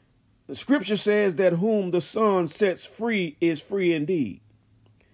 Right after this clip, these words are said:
We are free from the power of sin,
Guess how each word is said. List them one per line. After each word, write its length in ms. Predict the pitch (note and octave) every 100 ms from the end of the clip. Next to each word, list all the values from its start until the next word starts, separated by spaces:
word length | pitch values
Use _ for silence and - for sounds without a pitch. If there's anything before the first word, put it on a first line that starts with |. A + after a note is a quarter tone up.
| _ _ _ _
We 260 | B2 A#3+ A3
are 80 |
free 340 | F3 - B3 A3+
from 360 | - G3+ E3+
the 80 | D3+
power 640 | D3+ F#3+ A#3 A3+ G3+ F3 D#3
of 120 | C3
sin, 500 | - D#3 C3 C3